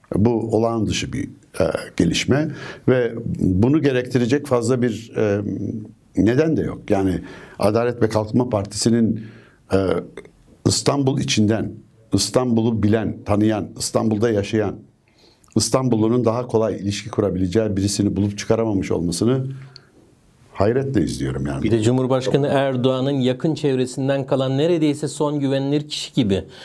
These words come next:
Speaker 2: Yani bu anlamda, e, alarm zillerinin çaldığını gösteriyor yorumlarına yol, yol açıyor.
Speaker 1: Ay, şimdi bu yani olağanüstü bir şey olarak yorumlamak mecburiyetindesiniz. Çünkü bu olağan olarak karşılaştığınız bir durum değil. E, olağan olarak karşılaşılan bir durum. Daha önce olduğu gibi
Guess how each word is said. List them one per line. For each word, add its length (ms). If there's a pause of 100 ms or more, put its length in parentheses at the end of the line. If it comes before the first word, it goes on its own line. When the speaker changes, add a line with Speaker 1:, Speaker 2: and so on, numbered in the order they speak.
(140)
Speaker 2:
Yani 300
bu 140
anlamda, 520
e, 340
alarm 400
zillerinin 520
çaldığını 460
gösteriyor 520
yorumlarına 540
yol, 280
yol 140
açıyor. 360
Speaker 1:
Ay, 60
şimdi 340
bu 280 (120)
yani 180
olağanüstü 540
bir 60
şey 200
olarak 360
yorumlamak 480
mecburiyetindesiniz. 840
Çünkü 260
bu 300
olağan 320
olarak 280
karşılaştığınız 680
bir 120
durum 240
değil. 360 (500)
E, 40
olağan 480
olarak 280
karşılaşılan 580
bir 100
durum. 280
Daha 240
önce 200
olduğu 380
gibi 420